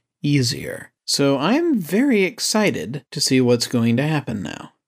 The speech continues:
Because, you see, I'm not going to have to always be on, per se.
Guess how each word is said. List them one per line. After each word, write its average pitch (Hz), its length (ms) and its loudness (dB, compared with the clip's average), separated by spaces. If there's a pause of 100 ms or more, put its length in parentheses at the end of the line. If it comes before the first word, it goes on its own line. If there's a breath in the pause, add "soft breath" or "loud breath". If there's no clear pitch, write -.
(160)
Because, 156 300 0
you 170 100 0
see, 180 220 2
I'm 170 200 2
not 208 280 0
going 170 260 2
to 147 80 2
have 151 240 0
to 131 180 2
always 135 560 2
be 123 200 2
on, 110 600 0
per 104 240 -4
se. 107 600 -2